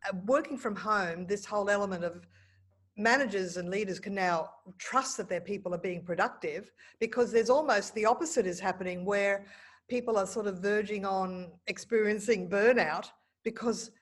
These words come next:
I, I think they're overcompensating, wanting to demonstrate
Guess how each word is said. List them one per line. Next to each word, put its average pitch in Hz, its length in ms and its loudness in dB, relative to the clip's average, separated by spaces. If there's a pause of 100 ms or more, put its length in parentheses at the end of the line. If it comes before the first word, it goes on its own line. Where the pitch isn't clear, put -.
(500)
I, 240 220 -2 (120)
I 226 140 0
think 240 240 -6
they're 226 160 6
overcompensating, 214 1300 4
wanting 220 380 0
to 208 320 -4
demonstrate 208 960 0